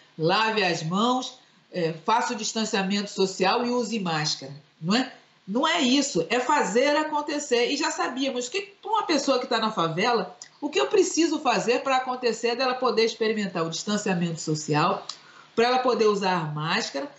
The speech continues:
e para ela poder, é, é, fazer a higiene como, como a pandemia exige. Eu já sabia, eu tenho que, essa pessoa tem que ter acesso ao saneamento, ao acesso à água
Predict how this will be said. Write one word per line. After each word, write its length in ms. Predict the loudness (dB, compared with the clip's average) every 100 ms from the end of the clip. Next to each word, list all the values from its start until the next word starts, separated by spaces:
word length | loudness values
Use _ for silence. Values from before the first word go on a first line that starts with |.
| _ -6
e 80 |
para 200 | 0 2
ela 100 | 2
poder, 680 | 2 2 4 2 2 -6 -18 _
é, 520 | -2 0 0 0 -2
é, 20 | -2
fazer 320 | 0 2 2
a 100 | 0
higiene 460 | 0 -2 0 0 -2
como, 440 | 0 0 2 -2 -4
como 520 | -6 -2 0 0 -2 -6 _ _ _
a 100 | -2
pandemia 600 | 0 0 2 4 2 2 2
exige. 580 | 2 -2 -2 -4 -10 -18 _ -6
Eu 80 | -2
já 120 | 0
sabia, 340 | 0 2 2
eu 80 | 2
tenho 160 | -2 -2
que, 180 | -2 0
essa 240 | 0 0
pessoa 300 | 0 0 0
tem 140 | -2 -4
que 60 |
ter 120 | 0
acesso 600 | 0 0 0 -2 -2 -8 -12 _ -20 _ _ _ _ -2
ao 160 | 0 0
saneamento, 640 | -2 0 0 0 -2 0
ao 60 | 0
acesso 340 | 2 0 0
à 80 | 0
água 480 | 2 0 -2 -6